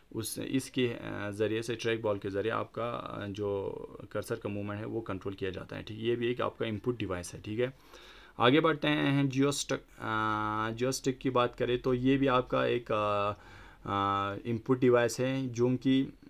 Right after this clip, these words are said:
आ, आप हर किसी डायरेक्शन में ये मूव करते हैं, आपका गियर जैसा होता है।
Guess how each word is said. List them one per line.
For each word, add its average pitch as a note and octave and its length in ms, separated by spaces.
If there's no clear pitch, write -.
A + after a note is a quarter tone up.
आ, A#2 140
आप A2+ 240
हर C3 260
किसी A#2+ 260
डायरेक्शन A2+ 640
में B2 120
ये A2+ 120
मूव A2 180
करते G2 300
हैं, G#2 80
आपका G#2+ 180
गियर A#2+ 320
जैसा G#2 280
होता G2+ 280
है। A#2+ 160